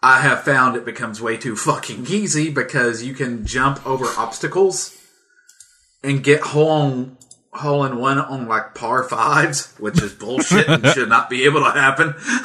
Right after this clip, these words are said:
Speaker 1: <laughs> And I love it. <laughs> 'Cause it's designed to be a putt-putt golf game, to where there's no arc,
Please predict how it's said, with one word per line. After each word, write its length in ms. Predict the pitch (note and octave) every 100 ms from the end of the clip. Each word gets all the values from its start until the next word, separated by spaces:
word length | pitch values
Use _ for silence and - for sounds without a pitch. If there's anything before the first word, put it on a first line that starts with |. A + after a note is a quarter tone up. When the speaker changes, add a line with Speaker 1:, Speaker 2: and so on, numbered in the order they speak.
| - A#3 - G#3 -
Speaker 1:
<laughs> 0 | - - -
And 220 | D3 D#3
I 240 | B2 C#3+ A#2+
love 280 | G#2 B2 B2+
it. 160 | -
<laughs> 1900 | G3+ G#3+ - A#3 G#3 G#3+ A3 - - - - _ _ _ _ _ - - -
'Cause 200 | - G#3+
it's 280 | G#3+ G#3+ -
designed 360 | - G3 B3+ C4
to 40 | A3
be 140 | G3
a 60 | C#3+
putt-putt 440 | D#3+ B2+ A#2+ D#2+
golf 220 | F#2 F2
game, 240 | - F#2 - - _
to 120 | - C3+
where 100 | B2+
there's 240 | B2+ A#2
no 200 | C#3 C#3 -
arc, 360 | A#2+ C3+ C#3+